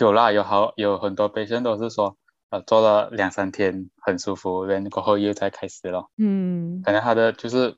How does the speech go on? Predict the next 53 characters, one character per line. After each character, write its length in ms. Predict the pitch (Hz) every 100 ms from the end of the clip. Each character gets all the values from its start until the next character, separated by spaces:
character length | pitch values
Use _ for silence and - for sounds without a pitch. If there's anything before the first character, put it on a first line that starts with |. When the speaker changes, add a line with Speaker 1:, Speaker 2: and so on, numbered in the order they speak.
| -
Speaker 1:
patient 320 | 107 127 123
的 240 | 120 113 - _ _ -
那 80 | 113
个 400 | 123 117 117 113
根 300 | - 107 101
源 160 | 98
的 160 | 98 101
问 180 | 104 113
题 360 | - 98 98 -
没 120 | 107
有 140 | 95 92
treat 240 | - 107 -
到 180 | 107 113
啦， 160 | 110 - -
这 80 |
样 140 | 110 110
子， 120 | 95
<laughs> 180 | 98 -
我 160 | 101 95
是 120 | 107
觉 180 | 107 101
得。 260 | 95 85 _
Speaker 2:
嗯， 560 | 214 214 220 220 220 233
因 100 | -
为， 180 | 381 403
因 20 |
为 80 | 392
我 200 | 370 214
妈 300 | 208 214 214
也 200 | 214 180 -
是， 360 | 269 262 240 - _ _
她， 540 | 220 208 202 202 202 -
因 100 | -
为 60 | 302
她 60 |
的 80 | 240
脚 240 | 214 170 160
受 260 | - 220
伤 280 | 214 185 156 170
过 200 | 196 175
嘛， 200 | 160 - _ _ _ -
Speaker 1:
嗯， 80 | -
Speaker 2:
然 120 | 214
后 220 | 294 302
她 120 | 294 240
之 200 | 214 214
前 200 | 208 190
就 80 | 247
做 220 | - 240
chiropractic 760 | - 202 190 208 190 170 - 185
的， 100 |
Speaker 1:
嗯， 20 |
嗯， 20 | 165